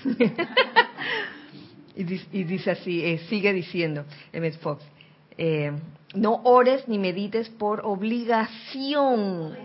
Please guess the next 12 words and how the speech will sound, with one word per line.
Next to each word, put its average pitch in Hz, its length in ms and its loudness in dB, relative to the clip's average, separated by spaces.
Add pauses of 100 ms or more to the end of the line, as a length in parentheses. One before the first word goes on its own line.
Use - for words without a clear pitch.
no 220 380 2
es 233 300 4
por 214 240 -2
obligación. 175 1400 -2 (1080)
Cae 233 440 8
en 202 80 0
la 185 160 0
cuenta 220 400 2
de 202 140 0
que 196 100 -2
la 175 260 2
oración 175 1080 -2